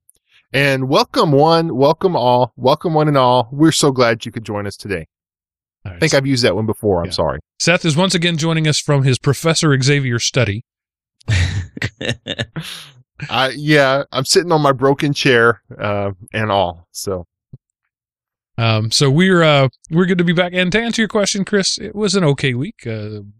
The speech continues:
Speaker 2: unfortunately, it starts all over again in just a few hours. That's how that works.
Speaker 3: Yeah. It's kinda sad. It's just like watering your yard.
Speaker 2: Yeah, I have
Speaker 3: You
Speaker 2: a s-
Speaker 3: water it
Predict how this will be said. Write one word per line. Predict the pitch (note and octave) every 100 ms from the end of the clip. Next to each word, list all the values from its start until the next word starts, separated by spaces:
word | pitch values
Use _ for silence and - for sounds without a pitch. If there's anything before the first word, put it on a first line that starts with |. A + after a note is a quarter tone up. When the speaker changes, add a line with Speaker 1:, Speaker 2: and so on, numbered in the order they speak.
| -
Speaker 2:
unfortunately, | G#2 - F3+ F3 C3+ F#3
it | G#2+ -
starts | - - C3+ D3+
all | D3+ D3+
over | D#3 D#3
again | C#3+ D3+
in | D3
just | A2+ C3+
a | -
few | C#3+ C3+
hours. | G#2+ F2+ F2+ - _
That's | A2
how | A#2+
that | A2+ A2
works. | G2+ - - _
Speaker 3:
Yeah. | G2 G2 F#2+ F#2 - - _ _ _ _ _ _ _ _ _
It's | - C#3
kinda | B2+ C3+
sad. | - A2 F#2+ F#2 - F#2 - -
It's | -
just | B2
like | C3 G#2
watering | A2+ A#2+ A#2
your | A2
yard. | G2 F#2 F2 F2 _ _ _ _ _ _ _ -
Speaker 2:
Yeah, | F#2+ -
I | D#3+
have | G3
Speaker 3:
You |
Speaker 2:
a | F#2+
s- | G2
Speaker 3:
water |
it | A2+